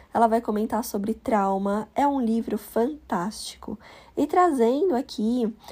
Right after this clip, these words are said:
um conhecimento desse livro, né? Eu gosto sempre de grifar e revisitar depois alguns grifos. E nesse livro, Bell Hooks comenta sobre o trabalho de Erich Fromm.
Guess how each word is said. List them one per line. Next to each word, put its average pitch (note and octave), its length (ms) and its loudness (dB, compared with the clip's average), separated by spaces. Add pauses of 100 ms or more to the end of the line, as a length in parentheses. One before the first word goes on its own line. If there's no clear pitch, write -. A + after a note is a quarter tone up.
(140)
um G#3 100 0
conhecimento G#3 960 0
desse F#3+ 320 -4
livro, F#3+ 540 0
né? F#3 220 -2
Eu F#3+ 60 -4
gosto F#3 320 -4
sempre G3 440 -4
de G3+ 120 -4
grifar F#3+ 720 -2 (380)
e G3+ 80 2
revisitar G3+ 800 0
depois F#3 520 -2
alguns F3 340 -4
grifos. G#3+ 720 -4 (760)
E A3+ 60 -6
nesse A3 280 -2
livro, A#3 320 -2
Bell A3+ 220 4 (100)
Hooks A#3 240 -6
comenta A3+ 560 -2
sobre A#3 300 -2
o A#3 40 0
trabalho A3 480 0
de A3 140 -4
Erich A3+ 380 -2
Fromm. G#3 420 -2